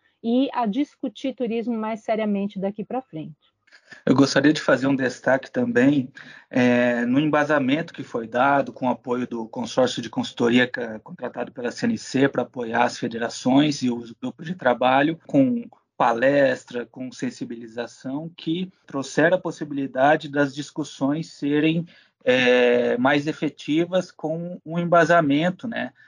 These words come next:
Speaker 2: Porque com o embasamento a gente consegue trazer propostas mais execuíveis, mais, é, alinhadas ao momento do turismo, não só no país, como no mundo como um todo, né? Então, acho que casou muito bem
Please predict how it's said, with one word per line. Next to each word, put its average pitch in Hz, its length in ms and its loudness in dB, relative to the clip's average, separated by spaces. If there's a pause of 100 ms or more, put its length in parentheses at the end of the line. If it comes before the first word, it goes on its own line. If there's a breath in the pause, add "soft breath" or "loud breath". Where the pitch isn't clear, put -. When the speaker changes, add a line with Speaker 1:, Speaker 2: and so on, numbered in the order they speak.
(180 soft breath)
Speaker 2:
Porque - 160 -12
com 156 140 -8
o 175 60 -4
embasamento 160 640 2
a 156 40 -4
gente 160 240 -8
consegue 147 580 -2
trazer 151 500 0
propostas 151 920 2
mais 143 360 2
execuíveis, 156 920 2
mais, 131 500 2 (420 soft breath)
é, 120 220 2
alinhadas 135 800 2
ao 131 140 2
momento 127 640 -6
do 120 180 -16
turismo, 131 520 -2
não 139 240 -2
só - 220 0
no 160 100 -2
país, 139 460 2
como 156 420 -10
no 165 80 -12
mundo 156 480 -8 (100)
como 156 240 -10
um 175 160 -8
todo, 123 380 -10
né? 113 200 -12 (460)
Então, 123 180 0
acho 139 200 2
que 131 720 4
casou 127 320 2
muito 180 300 0
bem 143 400 2